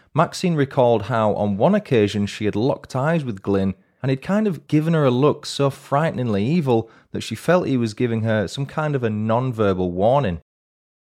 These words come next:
Kids are born with natural protective instincts, and they don't miss much, believe me.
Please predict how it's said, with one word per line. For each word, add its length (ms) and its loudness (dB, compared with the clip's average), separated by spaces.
Kids 240 2
are 60 2
born 320 6
with 140 -2
natural 520 -2
protective 600 -6
instincts, 760 -6
and 400 -4
they 180 -4
don't 360 -2
miss 300 -2
much, 420 -2
believe 420 0
me. 140 -2